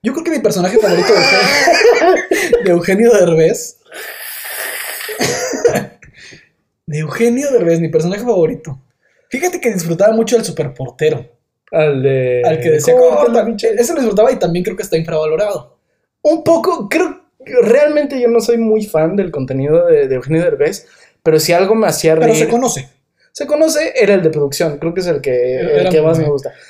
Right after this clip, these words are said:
Speaker 1: Era bueno.
Speaker 2: Ese y el que entrevistaba a Sammy y a Miguel. <laughs> Gran, gran spot.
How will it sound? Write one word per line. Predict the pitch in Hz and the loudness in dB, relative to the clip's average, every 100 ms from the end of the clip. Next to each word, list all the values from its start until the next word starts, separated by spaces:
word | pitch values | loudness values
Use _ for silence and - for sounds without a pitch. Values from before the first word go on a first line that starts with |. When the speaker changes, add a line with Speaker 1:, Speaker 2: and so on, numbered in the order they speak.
| - | -14
Speaker 1:
Era | 160 | -6
bueno. | 165 208 | 2 2
Speaker 2:
Ese | 233 262 | 2 2
y | |
el | 233 165 | 2 2
que | 147 | 0
entrevistaba | 151 147 147 160 151 131 | 0 0 2 2 4 2
a | 139 | 0
Sammy | 151 165 147 | -2 -2 -2
y | |
a | 139 | -4
Miguel. | 135 120 143 | -6 -8 -12
<laughs> | - - - - - - - 480 508 - - - - - - | -14 -16 -12 -12 -12 -8 -6 -6 -6 -6 -8 -10 -10 -10 -8
Gran, | 147 147 143 139 | -2 0 0 -6
gran | 139 135 135 156 151 | -12 -12 0 0 2
spot. | 143 - 123 | -2 -6 -10